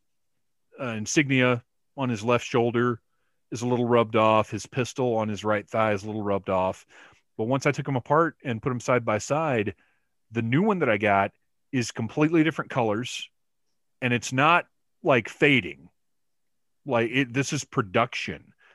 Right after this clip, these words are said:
Different colors. His, his tan parts are a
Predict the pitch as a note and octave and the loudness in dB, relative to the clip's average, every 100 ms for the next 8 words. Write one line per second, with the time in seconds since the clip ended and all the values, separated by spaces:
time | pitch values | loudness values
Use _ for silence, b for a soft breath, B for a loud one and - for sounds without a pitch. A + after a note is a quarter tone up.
0 | b b _ _ _ A2 - C#3 C#3 F3+ | b b _ _ _ -18 0 2 2 0
1 | - D3 A#2 G2+ G#2+ - A2 G2 - - | -2 0 0 0 -4 -6 -8 -8 -14 -6
2 | A#2+ G2+ F2+ - C3+ C3+ D3 C#3 C#3 A#2 | -4 -4 -10 -8 -2 0 -2 -4 0 0
3 | G2 - - - _ _ _ _ - A#2+ | 0 -6 -16 -18 _ _ _ _ -6 0
4 | A2 G#2+ A2+ G#2+ G#2 G2+ G2 F#2+ | 0 0 -2 -2 0 0 -2 -4